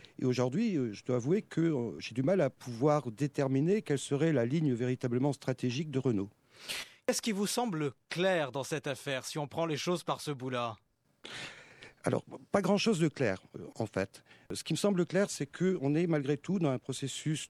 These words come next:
Speaker 1: de crise qui est relativement classique. D'abord, un événement, euh, déclencheur, hein, une lettre, euh, anonyme. Euh, la volonté, effectivement, de vérifier qu'on est bien dans une situation de,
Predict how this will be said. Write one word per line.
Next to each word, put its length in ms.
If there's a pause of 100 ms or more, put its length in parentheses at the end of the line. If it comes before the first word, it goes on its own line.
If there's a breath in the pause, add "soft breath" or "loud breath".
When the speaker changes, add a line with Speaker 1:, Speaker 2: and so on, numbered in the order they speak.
Speaker 1:
de 100
crise 400
qui 140
est 20
relativement 420
classique. 520 (160)
D'abord, 340
un 100
événement, 500
euh, 120
déclencheur, 580
hein, 160
une 120
lettre, 280
euh, 160 (300 loud breath)
anonyme. 460 (360 loud breath)
Euh, 720 (220)
la 160
volonté, 540
effectivement, 600
de 400
vérifier 480
qu'on 140
est 80
bien 320
dans 240
une 260
situation 600
de, 240